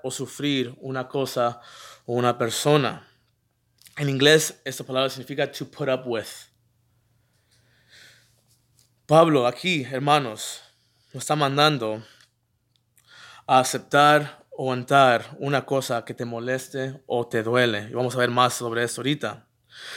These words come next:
En pocas palabras, si alguien dice algo sin pensarlo, hermanos,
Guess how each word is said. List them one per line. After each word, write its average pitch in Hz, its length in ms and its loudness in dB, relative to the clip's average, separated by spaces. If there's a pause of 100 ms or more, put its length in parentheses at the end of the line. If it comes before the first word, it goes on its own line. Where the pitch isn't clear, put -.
(160)
En 127 60 -14
pocas 147 200 4
palabras, 151 400 6
si 143 160 -2
alguien 156 560 0 (240)
dice 156 340 -4
algo 143 540 -2 (340)
sin 160 340 -8
pensarlo, 143 600 2
hermanos, 107 640 -10